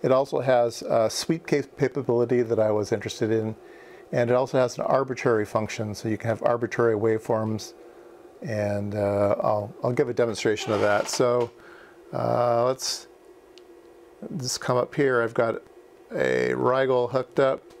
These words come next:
They both have fans, so it's gonna be a little noisy in the audio today, but, um, so you can change the, uh,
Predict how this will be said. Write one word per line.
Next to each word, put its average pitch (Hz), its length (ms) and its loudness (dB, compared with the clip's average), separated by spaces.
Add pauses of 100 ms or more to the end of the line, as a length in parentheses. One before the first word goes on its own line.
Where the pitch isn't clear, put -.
(880)
They 139 120 2
both 160 180 2
have 131 160 0
fans, 113 480 0
so 107 140 2
it's - 120 -6
gonna 104 200 -4
be 107 140 -4
a - 60 0
little - 300 -6
noisy 95 380 -4
in 104 100 -6
the 110 100 -4
audio 104 360 -2
today, 107 320 -2
but, 107 200 -6 (1500)
um, 127 380 2
so - 160 0
you 135 160 0
can 123 140 -2
change 127 460 -2
the, 110 300 4
uh, 98 260 4